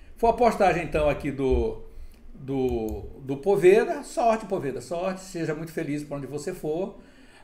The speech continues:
Ah, não fica no Sampaio Corrêa, deve ter mercado, até pela parte financeira, que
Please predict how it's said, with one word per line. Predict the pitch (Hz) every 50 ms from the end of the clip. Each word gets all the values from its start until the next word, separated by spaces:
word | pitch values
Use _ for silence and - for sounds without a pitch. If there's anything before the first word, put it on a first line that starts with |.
| -
Ah, | - 135 139 139 139 139 135 135 135 135
não | 143 147 165
fica | 156 156 156 143 156
no | 151
Sampaio | 143 - 156 143 - 147 147 147
Corrêa, | 185 185 170 170 160 175 202 196
deve | 196 - 131 -
ter | - 156
mercado, | 135 147 147 147 - 139 135 160 185 185 175 160 165 160 156 143
até | 135 139 147 135
pela | 131 - - 151 143 139 131
parte | - - 147 131 - -
financeira, | - - 143 143 139 - - 143 147 170 180
que | 180 - 151 139 123 120 -